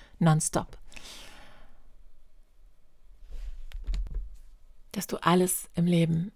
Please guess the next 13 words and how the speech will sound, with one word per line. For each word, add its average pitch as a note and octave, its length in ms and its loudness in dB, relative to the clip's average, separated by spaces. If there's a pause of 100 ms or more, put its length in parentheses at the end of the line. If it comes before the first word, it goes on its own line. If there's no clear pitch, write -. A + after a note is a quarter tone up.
erreichen D#3 460 0
kannst - 540 -10 (1900)
und G3 140 0
dass F#3+ 120 0
dir E3+ 260 4
alles F#3 500 0 (260)
vom G3+ 240 2
Leben F3+ 320 6
zusteht, - 800 -2 (260)
was E3 120 -4
du F3 120 -2
dir F3 200 2
wünschst, - 560 -4